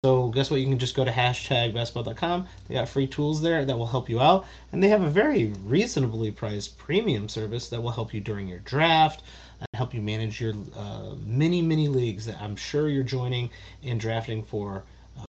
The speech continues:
very, very soon. Enough of that. Let's talk about our basketball analysis.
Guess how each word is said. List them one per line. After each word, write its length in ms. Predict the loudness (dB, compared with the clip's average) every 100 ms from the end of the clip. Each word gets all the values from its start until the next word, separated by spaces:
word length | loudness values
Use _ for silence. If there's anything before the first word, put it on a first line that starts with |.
| -2
very, 500 | 2 4 2 -2 -8 -16 -14
very 400 | -6 -4 -2 -4
soon. 560 | -4 -4 -4 -6 -10 -14 -20 -20 -20 _ _ _ -2
Enough 180 | 0 0
of 60 |
that. 260 | -2 -4 -8 -12
Let's 140 | -10 -6
talk 180 | -4 -2
about 260 | -4 -4
our 400 | 8 10 10 4 -10 -20 -20 _ _ _ _ _ -12
basketball 260 | -6 -4 -2
analysis. 680 | -2 -4 -6 -8 -10 -14